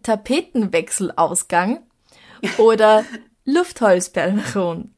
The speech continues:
Speaker 1: Alles, damit die Täter nicht komplett gaga werden im Knast, weil die Schweden verstanden haben, dass es niemandem gut tut, ununterbrochen hinter Gittern zu sitzen.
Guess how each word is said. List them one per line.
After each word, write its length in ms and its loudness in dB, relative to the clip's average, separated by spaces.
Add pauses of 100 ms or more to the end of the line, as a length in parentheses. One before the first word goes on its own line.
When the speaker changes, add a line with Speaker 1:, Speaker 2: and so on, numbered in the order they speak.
(440)
Speaker 1:
Alles, 460 2
damit 340 2
die 80 -4
Täter 280 0
nicht 320 -2
komplett 600 -4
gaga 500 0
werden 340 -2
im 160 -4
Knast, 580 -4
weil 240 -2
die 220 -6
Schweden 380 -6
verstanden 500 0
haben, 520 2
dass 180 -2
es 240 -2
niemandem 480 2
gut 240 -4
tut, 340 -6 (140)
ununterbrochen 920 -4
hinter 300 -12
Gittern 340 -14
zu 120 -12
sitzen. 400 -12